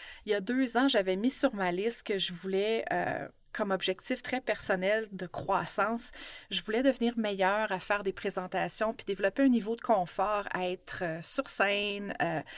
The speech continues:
faire des conférences, euh, faire des podcasts comme on est en train de faire là. Et, euh, j'étais pas certaine comment je pouvais arriver à, à atteindre cet objectif-là, mais de l'avoir mis sur ma liste puis d'avoir juste, euh,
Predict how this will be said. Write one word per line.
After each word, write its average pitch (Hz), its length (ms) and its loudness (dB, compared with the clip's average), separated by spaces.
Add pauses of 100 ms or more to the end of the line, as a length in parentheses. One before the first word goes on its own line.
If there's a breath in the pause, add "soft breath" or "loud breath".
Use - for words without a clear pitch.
(120 loud breath)
faire 226 240 4
des 220 120 -2
conférences, 190 1000 0
euh, 165 80 2
faire 202 340 2
des 175 380 -4
podcasts 233 520 4
comme 185 160 2
on 160 120 -2
est 190 140 -4
en 170 100 2
train - 160 0
de - 80 -10
faire - 260 0
là. 196 160 -2 (580 loud breath)
Et, 190 300 4
euh, 180 300 10
j'étais 180 320 2
pas 277 120 4
certaine 240 380 4
comment 202 260 2
je - 100 -2
pouvais 208 640 2
arriver 202 680 0
à, 175 320 2
à 190 120 -2
atteindre 202 280 -6
cet - 180 -6
objectif-là, 180 840 -2 (440 loud breath)
mais 190 120 2
de 190 120 6
l'avoir 208 440 6
mis 226 220 8
sur 233 260 4
ma 196 160 2
liste 196 300 2
puis - 100 -16
d'avoir 202 440 4
juste, - 360 2
euh, 170 240 0